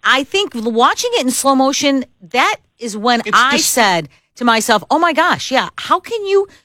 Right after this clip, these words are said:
Speaker 1: you don't know that he still has the gun in his hand. You just don't know." But my question to you is, is there, should, what do we make of the fact that he only shot his gun once?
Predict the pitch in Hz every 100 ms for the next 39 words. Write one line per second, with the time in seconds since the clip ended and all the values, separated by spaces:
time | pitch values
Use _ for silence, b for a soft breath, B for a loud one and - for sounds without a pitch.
0 | - 320 508 - 254 269 403 508 415 320
1 | - 302 370 349 349 302 403 480 339 254
2 | 170 226 220 302 330 330 277 359 415 147
3 | B B B 277 240 269 277 - 427 -
4 | 415 - 285 277 - b b b - -
5 | 302 220 320 480 508 - 220 214 - -
6 | - 302 220 - _ _ _ _ _ _
7 | 214 220 220 494 427 381 359 269 277 -
8 | 214 175 220 208 - 226 233 - 202 214
9 | 214 240 254 247 - 196 196 190 170 190
10 | 175 156 160 147 - -